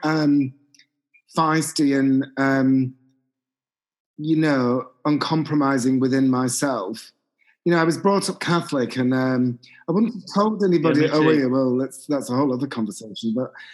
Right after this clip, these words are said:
Speaker 1: um, I <laughs> wouldn't have told
Speaker 2: That's for the next season. <laughs>
Speaker 1: I wouldn't have told anybody why at the time, but at the age of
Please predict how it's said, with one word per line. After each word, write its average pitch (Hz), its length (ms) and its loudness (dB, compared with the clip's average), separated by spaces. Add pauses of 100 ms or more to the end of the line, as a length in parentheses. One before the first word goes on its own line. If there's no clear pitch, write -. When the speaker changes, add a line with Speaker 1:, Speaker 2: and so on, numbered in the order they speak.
(340)
Speaker 1:
um, 170 340 2
I 180 640 2
<laughs> - 140 -18
wouldn't 240 260 4
have 185 120 -2 (120)
told 240 280 0 (340)
Speaker 2:
That's 208 200 2
for 208 40 2
the 185 80 2
next 170 300 2
season. 160 380 4 (180)
<laughs> - 40 0
Speaker 1:
I 233 100 2
wouldn't 294 260 2
have 226 140 -2
told 254 280 4
anybody 214 300 2
why 220 300 2
at - 80 -6
the 175 80 -6
time, 196 520 0
but 175 160 2
at 185 60 -4
the 208 80 2
age 208 220 2
of 196 120 2